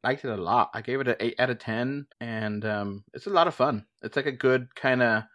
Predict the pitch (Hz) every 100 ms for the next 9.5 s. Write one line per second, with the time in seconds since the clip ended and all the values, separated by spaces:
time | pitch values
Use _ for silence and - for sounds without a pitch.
0 | - 127 131 127 131 120 107 123 113 107
1 | 120 117 113 104 110 110 104 107 107 -
2 | 110 107 104 143 175 151 131 123 110 113
3 | 113 - 117 113 117 - 123 123 127 123
4 | 123 127 - - - - 110 101 - -
5 | 117 117 120 113 113 113 107 101 104 -
6 | 104 104 98 95 - 107 117 110 - -
7 | 101 98 107 _ _ - _ _ _ 107
8 | 110 120 113 113 113 - - - - 123
9 | 123 120 117 117